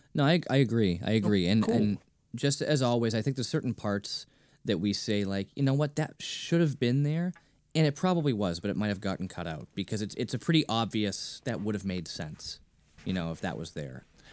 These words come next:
Speaker 2: Normally,
Speaker 1: So
Speaker 2: I'm, normally I'm against your, uh, "Maybe there's a deleted scene" argument. Like, but in this instance,
Speaker 1: <laughs>
Speaker 2: I am going to say I hope that's a deleted scene that I get to see sometime.
Speaker 1: Yeah.
Speaker 2: So,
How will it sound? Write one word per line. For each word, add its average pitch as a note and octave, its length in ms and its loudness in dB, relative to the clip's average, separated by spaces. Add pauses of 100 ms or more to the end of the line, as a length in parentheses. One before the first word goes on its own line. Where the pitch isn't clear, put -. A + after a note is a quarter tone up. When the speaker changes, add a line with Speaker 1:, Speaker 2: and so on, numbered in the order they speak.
(180)
Speaker 2:
Normally, F#3+ 680 2
Speaker 1:
So - 240 0
Speaker 2:
I'm, G#2 280 2 (120)
normally D#3+ 520 -2
I'm A2 220 -4
against F#2+ 600 -6 (100)
your, G#2 720 -2
uh, E2 360 -8 (360)
"Maybe F#2+ 280 -2
there's G#2+ 220 0
a A#2 60 0
deleted A2 420 -4
scene" B2 240 -2
argument. C3+ 640 0
Like, A#2 220 -10
but G#2 240 -8
in G2+ 160 -4
this A2+ 240 -2
instance, C#3+ 520 0
Speaker 1:
<laughs> - 40 -8
Speaker 2:
I A2 120 -2
am A2+ 280 0
going A2 260 0
to G#2+ 80 -8
say G2+ 420 -4
I G2+ 120 0
hope F#2 260 -6
that's G2+ 200 -4
a G#2 40 -6
deleted F#2+ 380 -6
scene F#2 200 -8
that F#2 120 -8
I F2 60 -6
get F2 160 -12
to F#2+ 100 -12
see F#2 160 -10
sometime. G#2+ 540 -6 (880)
Speaker 1:
Yeah. F#3 220 -4 (260)
Speaker 2:
So, D2+ 320 -10